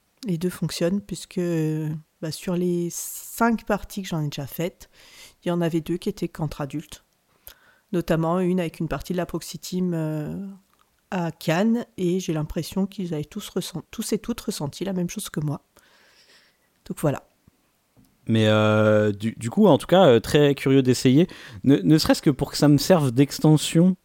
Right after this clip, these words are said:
Speaker 2: pour, euh, Affinity, tu vois. Juste pour avoir toutes les,
Speaker 1: Hmm.
Speaker 2: <laughs> toutes les émotions.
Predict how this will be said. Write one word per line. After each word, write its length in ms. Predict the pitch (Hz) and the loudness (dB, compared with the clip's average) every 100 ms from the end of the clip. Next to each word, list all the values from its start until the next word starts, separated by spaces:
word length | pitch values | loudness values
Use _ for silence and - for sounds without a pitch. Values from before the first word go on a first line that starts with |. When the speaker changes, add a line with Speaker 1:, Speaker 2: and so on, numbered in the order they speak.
| _ - | _ -2
Speaker 2:
pour, 300 | 139 127 127 | 2 6 6
euh, 60 | |
Affinity, 600 | 120 123 135 143 139 147 | 6 4 6 4 4 -4
tu 140 | - 107 | -2 -2
vois. 140 | 110 _ _ _ | -2 _ _ _
Juste 220 | - 143 | -4 -4
pour 140 | - 123 | 2 4
avoir 180 | 120 - | 4 0
toutes 200 | - 135 | 0 4
les, 100 | 120 | 4
Speaker 1:
Hmm. 40 | 113 - | 4 -4
Speaker 2:
<laughs> 140 | - | -14
toutes 160 | - - | -14 0
les 280 | 123 123 - | 0 2 0
émotions. 680 | 139 131 151 - - 123 | 0 2 0 0 -4 -6